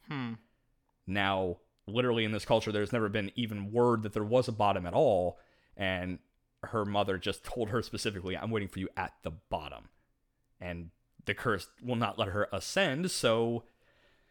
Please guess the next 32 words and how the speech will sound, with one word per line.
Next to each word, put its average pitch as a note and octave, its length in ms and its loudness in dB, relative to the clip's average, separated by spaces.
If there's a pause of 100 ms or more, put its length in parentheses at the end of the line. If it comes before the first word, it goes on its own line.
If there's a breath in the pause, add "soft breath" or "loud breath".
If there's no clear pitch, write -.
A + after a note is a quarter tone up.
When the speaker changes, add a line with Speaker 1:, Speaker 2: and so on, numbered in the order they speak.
(460 soft breath)
Speaker 2:
that's - 640 0 (300)
an C3 80 0
amazingly D3 640 4
compelling A#2+ 580 -2
personal A#2+ 440 -4
story G#2+ 320 2
that A2+ 120 -2
I G2+ 80 4
love. F#2+ 520 0 (300 loud breath)
The A2 160 0 (180)
art, A#2+ 380 6
oh A#2 180 4
my A2+ 160 0
God, G#2 340 0
the G2+ 200 -4
art A2+ 240 2
is G#2+ 240 -4
some A2 260 -4
of G#2 80 -6
the G2+ 60 -8
best G2+ 380 -2
I've F#2 160 -4
ever G2+ 220 -4
seen G2+ 220 -6
since F#2+ 240 -8
Miyazaki. F2 640 -6
Like, F#2+ 320 -6
the A2 160 -6
backdrops, A2+ 920 2 (320 soft breath)
the F2+ 100 -6
character A#2 420 0
design, G2+ 600 0